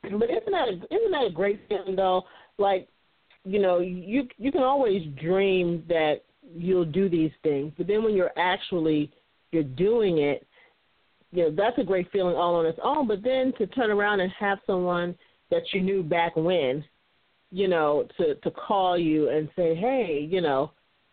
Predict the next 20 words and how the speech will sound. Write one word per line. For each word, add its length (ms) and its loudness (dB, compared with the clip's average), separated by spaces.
I 80 -2
always 320 2
knew 140 2
you 220 2
would, 180 0
you 100 -2
know, 140 0
do 200 -4
great 320 -4
things," 320 -2
you 80 -4
know, 160 2
and, 220 -2
and 160 0
just 180 -2
for 120 -2
them 280 -2
to 80 0
actually 540 -2
see 420 0